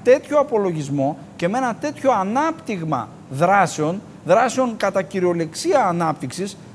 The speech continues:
ούτε το θεραπευτικό μοντέλο δείχνει πουθενά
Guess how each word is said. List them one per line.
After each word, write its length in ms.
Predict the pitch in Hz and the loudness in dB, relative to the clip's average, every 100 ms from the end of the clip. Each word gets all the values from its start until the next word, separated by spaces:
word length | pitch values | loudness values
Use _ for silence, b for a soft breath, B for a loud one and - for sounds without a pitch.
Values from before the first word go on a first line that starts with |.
| B | B
ούτε 220 | 226 311 339 | -6 -4 -4
το 140 | 339 | -4
θεραπευτικό 640 | 262 302 294 254 233 269 | 0 0 0 -4 -4 -2
μοντέλο 420 | 240 214 226 226 185 | 0 2 2 2 0
δείχνει 360 | 220 240 240 | -2 -4 -4
πουθενά 560 | 233 214 196 208 190 | -4 -4 -2 2 0